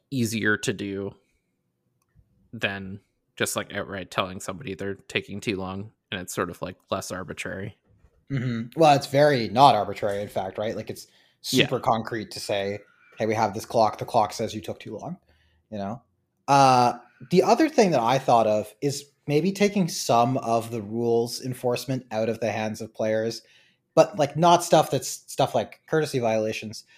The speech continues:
Speaker 2: but, like, we have spotters who are, like, looking for in and out of bounds of whether discs are in and out of bounds. And I wonder if that's something that could maybe be, like, moved away from,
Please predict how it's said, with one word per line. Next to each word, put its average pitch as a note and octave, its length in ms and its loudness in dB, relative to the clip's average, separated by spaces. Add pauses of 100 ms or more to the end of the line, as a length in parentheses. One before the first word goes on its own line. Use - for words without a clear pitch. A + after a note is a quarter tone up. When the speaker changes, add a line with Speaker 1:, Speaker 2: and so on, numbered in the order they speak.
(260)
Speaker 2:
but, D3 140 6
like, D3 200 -2
we C#3 100 -2
have A3+ 240 6
spotters A2 680 4
who C3+ 80 -2
are, A2+ 100 2
like, G#2 200 -6
looking B2 340 -4
for G#2+ 420 -2 (140)
in B2+ 120 -4
and A#2+ 100 -2
out A#2 120 2
of A2 120 -4
bounds A2 360 -2
of G#2 160 -10 (520)
whether A#2 200 0
discs A2+ 320 -2
are A2+ 120 2
in A2+ 100 -2
and A2+ 80 -2
out G#2+ 120 -2
of G#2+ 80 -4
bounds. C3+ 320 0
And D#3 80 0
I C#3 60 4
wonder F3+ 280 4
if A#2 180 -4
that's A#2 340 0
something G#2 380 -8
that A2 100 -8
could - 160 -10
maybe G#2 240 -8
be, G#2 360 -10 (400)
like, - 320 -2
moved A2+ 380 -4
away G#2 380 0
from, G#2+ 500 -4